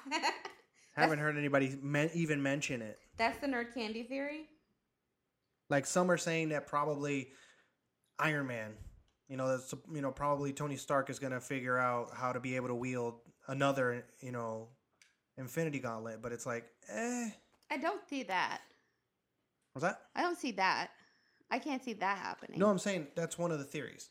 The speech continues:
Speaker 1: I know, I know. I'm saying me personally, I don't see that <laughs> happening. But I like my theory.
Speaker 2: Of course you do.
Speaker 1: Coming,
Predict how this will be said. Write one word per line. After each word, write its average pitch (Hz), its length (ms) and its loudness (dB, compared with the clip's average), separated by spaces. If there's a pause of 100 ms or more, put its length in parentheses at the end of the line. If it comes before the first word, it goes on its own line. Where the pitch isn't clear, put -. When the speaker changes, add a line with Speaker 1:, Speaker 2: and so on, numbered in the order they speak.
Speaker 1:
I 392 100 10
know, 302 200 10
I 269 100 8
know. 262 180 4
I'm 214 140 2
saying 202 400 -2
me 208 100 -2
personally, 202 480 -2
I 180 40 -2
don't 180 200 -6
see 196 120 -4
that - 160 -4
<laughs> - 20 -10
happening. - 760 2 (680)
But 220 240 10 (760)
I 226 80 10
like 240 160 10
my 208 140 2
theory. 170 480 0 (1120)
Speaker 2:
Of - 60 -20
course 127 180 -2
you 117 60 -6
do. 98 180 -10
Speaker 1:
Coming, 233 440 2